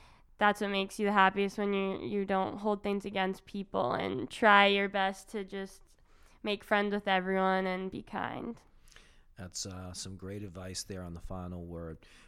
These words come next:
Speaker 2: Well, Ava, you know that, how much I love you, and you know how much you're loved here at the Youth Center. Uh, I wanna thank you for coming on the Youth Centered podcast and letting this town know a little bit about the person that we named the two thousand and twenty-one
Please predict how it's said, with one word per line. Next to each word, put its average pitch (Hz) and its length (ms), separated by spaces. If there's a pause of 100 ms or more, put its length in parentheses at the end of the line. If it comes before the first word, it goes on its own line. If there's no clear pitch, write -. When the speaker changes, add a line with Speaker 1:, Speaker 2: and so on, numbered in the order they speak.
Speaker 2:
Well, 123 300
Ava, 117 280
you 110 200
know 110 360
that, 104 260
how - 120
much 104 220
I 104 140
love 101 320
you, 98 180
and 95 140
you 98 60
know 95 100
how 101 100
much 95 220
you're 98 120
loved 95 360
here 101 300
at 92 120
the 101 80
Youth 98 260
Center. 101 680
Uh, 90 300
I 101 80
wanna 98 320
thank 113 420
you 127 80
for - 160
coming 107 340
on 104 200
the 95 60
Youth 101 200
Centered 101 420
podcast 110 600
and 95 180
letting 120 360
this 113 180
town 107 400
know 104 140
a 95 40
little 113 280
bit 135 120
about 120 260
the - 60
person 107 400
that 90 140
we 107 180
named 101 540
the 92 80
two 107 240
thousand 98 460
and 90 120
twenty-one 98 680